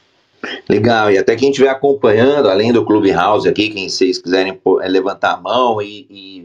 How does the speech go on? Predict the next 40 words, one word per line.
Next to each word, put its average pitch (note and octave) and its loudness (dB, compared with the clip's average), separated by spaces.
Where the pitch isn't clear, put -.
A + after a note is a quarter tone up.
vir G#2 -2
aqui G2+ -6
pro - -14
debate, F2+ -4
fiquem A2 -20
à G#2 -8
vontade. G#2 -10
Quem A2+ -20
estiver A2+ -12
nos B2+ -14
acompanhando G#2 -14
nas F2+ -12
outras G#2 -4
mídias G#2+ -18
também, G2+ -10
é F2 -6
só A#2 -2
postar B2 -2
um B2 -2
comentário A2+ -4
que - -8
a G#2+ -4
gente A2+ -12
integra A2 -8
aqui - -14
tudo F#2+ -14
junto G#2 -16
e A2 -12
misturado, G#2+ -4
quem F2+ -20
estiver F2+ -12
acompanhando. G2 -16
É A#2 -14
a C#3 -14
galera D3 -8
que - -18
tá C3+ -10
acompanhando G#2 -14
aqui G2+ -18
no, F#2+ -20